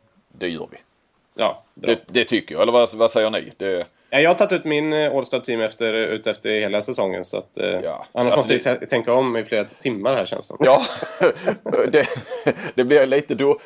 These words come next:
Speaker 1: det blir dålig podd då, kan man ju säga,
Speaker 2: Ja,
Speaker 1: om
Speaker 2: ja,
Speaker 1: du ska
Speaker 2: det blir,
Speaker 1: vara,
Speaker 2: ja, precis.
Speaker 1: du
Speaker 2: Lite
Speaker 1: blir helt
Speaker 2: långa,
Speaker 1: tyst i ett
Speaker 2: långa
Speaker 1: par timmar.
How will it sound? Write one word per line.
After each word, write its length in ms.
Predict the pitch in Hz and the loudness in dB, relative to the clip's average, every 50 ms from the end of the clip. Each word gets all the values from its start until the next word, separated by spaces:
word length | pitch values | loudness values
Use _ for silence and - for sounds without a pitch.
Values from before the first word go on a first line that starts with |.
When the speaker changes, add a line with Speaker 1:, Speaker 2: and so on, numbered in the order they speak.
| - | -8
Speaker 1:
det 80 | - 120 | -4 2
blir 140 | 117 127 120 | 4 4 6
dålig 340 | 117 143 156 147 131 123 - | 6 6 4 4 4 2 2
podd 220 | 165 139 98 87 | 2 2 2 2
då, 160 | - 156 123 | 0 -2 -2
kan 180 | 107 - 110 104 | 0 0 -2 0
man 100 | 101 104 | 0 0
ju 60 | 107 | 0
säga, 140 | - - 147 | 2 4 4
Speaker 2:
Ja, 80 | 151 | 6
Speaker 1:
om 120 | - - - | 6 6 6
Speaker 2:
ja, 60 | - | 4
Speaker 1:
du 60 | 120 - | 4 2
ska 100 | - - | 2 2
Speaker 2:
det 60 | - | 4
blir, 100 | - 165 | 4 4
Speaker 1:
vara, 100 | 160 143 | 4 2
Speaker 2:
ja, 200 | 143 151 151 - - | 2 0 0 -2 -6
precis. 380 | 143 131 - 139 120 - - _ | -12 -8 -6 -6 -6 -8 -10 _
Speaker 1:
du 100 | - - | -6 -2
Speaker 2:
Lite 80 | 156 131 | 0 2
Speaker 1:
blir 100 | 117 123 | 4 4
helt 100 | 139 135 | 4 2
Speaker 2:
långa, 100 | 127 123 | 2 0
Speaker 1:
tyst 300 | 139 113 - - - 98 | -2 -4 -4 -6 -6 -6
i 40 | |
ett 60 | 104 139 | -4 0
Speaker 2:
långa 160 | 131 113 95 | 2 2 2
Speaker 1:
par 60 | 104 | 2
timmar. 220 | 107 107 107 - | 0 -4 -6 -8